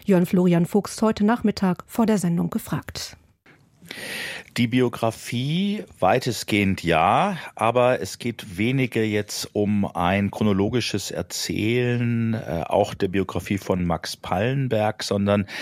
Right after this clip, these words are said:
Speaker 2: es ist eher wirklich die Idee, nochmal diese beiden Figuren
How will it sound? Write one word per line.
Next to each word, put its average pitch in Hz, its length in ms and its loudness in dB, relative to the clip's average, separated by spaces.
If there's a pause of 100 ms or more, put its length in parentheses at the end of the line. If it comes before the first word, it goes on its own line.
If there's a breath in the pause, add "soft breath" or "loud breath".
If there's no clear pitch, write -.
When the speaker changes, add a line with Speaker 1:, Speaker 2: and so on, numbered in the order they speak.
(280 loud breath)
Speaker 2:
es 113 240 2
ist - 240 -4
eher 117 480 4
wirklich 110 380 -2
die 73 180 -6
Idee, 101 520 0
nochmal 95 680 2
diese 92 240 -2
beiden 90 320 0
Figuren 95 880 -2